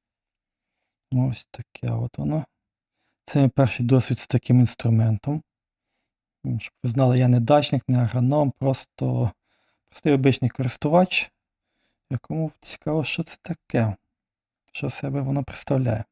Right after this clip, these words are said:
що це за техніка. В общем, сьогодні розпакую, зберу, підключу,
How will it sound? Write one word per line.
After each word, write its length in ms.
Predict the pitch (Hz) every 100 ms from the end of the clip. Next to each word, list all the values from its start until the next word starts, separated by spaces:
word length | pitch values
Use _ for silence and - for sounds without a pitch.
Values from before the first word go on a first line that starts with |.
| _
що 120 | - 131
це 140 | -
за 100 | 127
техніка. 420 | - 120 - - _ _ _ _ _ _ _ _ _ _ _
В 40 | 131
общем, 400 | - 123 120 - _ _ _ _ _ _ _ _ _ _ _ _ _ _
сьогодні 600 | - - 143 127 110 113 98 -
розпакую, 760 | 135 151 - 135 - 165 185
зберу, 500 | 151 127 131 147 160 -
підключу, 720 | 143 - - 139 147 - 175